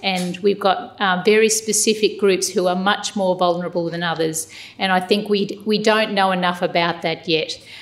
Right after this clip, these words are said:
A lot of our, the information that's out there, to my knowledge, is based on early covid data as well.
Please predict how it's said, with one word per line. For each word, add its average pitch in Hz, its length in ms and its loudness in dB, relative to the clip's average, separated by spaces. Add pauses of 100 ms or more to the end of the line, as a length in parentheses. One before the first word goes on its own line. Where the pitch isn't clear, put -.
(140)
A 180 140 2
lot 208 200 4
of 226 120 4
our, 202 440 4
the 185 220 2
information 185 560 0
that's 175 240 -2
out 180 300 2
there, 185 560 4
to 196 160 -4
my 180 340 2
knowledge, 180 560 2
is 190 160 -4
based 175 380 2
on 175 260 -2
early 180 320 4
covid 160 640 -6 (180)
data 160 320 0
as 165 240 0
well. 160 400 -6